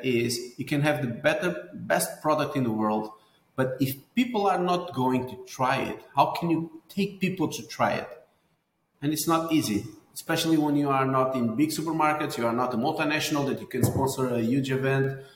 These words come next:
uh, anywhere where people have to drink it. So, um, my goal was to, for people wanting to have this bottle as a souvenir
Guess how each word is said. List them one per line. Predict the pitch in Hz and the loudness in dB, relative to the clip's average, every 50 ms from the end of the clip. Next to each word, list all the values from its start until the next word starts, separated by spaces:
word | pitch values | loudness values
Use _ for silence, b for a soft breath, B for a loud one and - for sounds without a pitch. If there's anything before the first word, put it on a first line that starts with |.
| B B _ | B B _
uh, | - 120 117 - - - - | -4 -2 0 0 0 -2 0
anywhere | 139 143 147 143 139 139 139 143 139 139 139 143 139 - | 0 2 2 2 2 2 2 2 4 4 4 2 2 2
where | 139 127 131 | 0 0 -2
people | - 123 - - 135 139 127 | -2 -4 -6 -4 -2 -2 -2
have | 120 120 135 127 - | 0 -2 -2 -2 -4
to | - 117 | -8 -8
drink | 113 120 131 151 - 202 | -4 -2 0 0 0 0
it. | 208 202 B B B B B B B B _ | -2 -2 B B B B B B B B _
So, | - - - 160 160 160 160 160 160 160 160 B B B B B B _ - | -10 -6 -2 0 2 4 4 4 2 2 -2 B B B B B B _ -2
um, | 143 143 143 143 143 143 139 143 - - 135 123 | 2 4 4 6 4 4 2 0 0 -2 0 2
my | 135 143 156 151 | 2 4 4 2
goal | 139 147 160 170 185 202 214 214 196 160 | 2 2 2 2 4 4 2 2 2 0
was | 151 156 160 160 151 - - - | 2 4 4 4 4 0 0 0
to, | - 151 139 - | 0 0 0 -2
for | - - - - - 143 139 - - | -6 -12 -12 -4 -2 -2 -2 0 -2
people | - 202 202 - - 202 202 202 202 196 - - - - - - _ _ _ _ _ _ | -4 -4 -4 -2 0 2 2 4 2 2 -2 -6 -14 -20 -20 -20 _ _ _ _ _ _
wanting | 123 123 139 151 165 160 160 156 160 160 165 | -6 -2 0 2 2 2 0 0 -2 -2 -2
to | - 151 | -2 -2
have | 139 139 135 135 135 135 135 135 - - - - | 0 2 2 2 2 2 0 -2 -4 -8 -14 -18
this | - - 156 202 113 - - - - | -2 2 2 2 2 0 -2 -2 0
bottle | - 131 135 - - 113 110 110 110 - - | 0 0 0 0 0 -2 0 -2 -2 -2 -4
as | 127 123 | -4 -4
a | 123 | -2
souvenir | 117 - - 160 151 - 117 107 104 101 98 101 104 | -4 -2 0 0 0 0 0 0 2 2 0 -2 -4